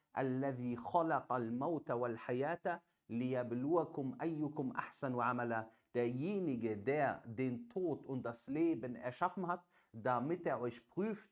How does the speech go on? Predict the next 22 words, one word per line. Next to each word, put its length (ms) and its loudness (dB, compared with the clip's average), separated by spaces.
wer 360 0
von 240 -4
euch 400 -4
die 160 -2
besten 840 -2
Taten 460 -2
macht. 220 -10
Aber 240 2
ist 200 -6
die 60 -2
Prüfung 460 0
nur 480 0
im 480 0
Schlechten 800 2
oder 240 6
auch 200 4
im 220 2
Guten? 480 2
Mit 360 -2
Dingen, 500 4
die 140 2
uns 200 0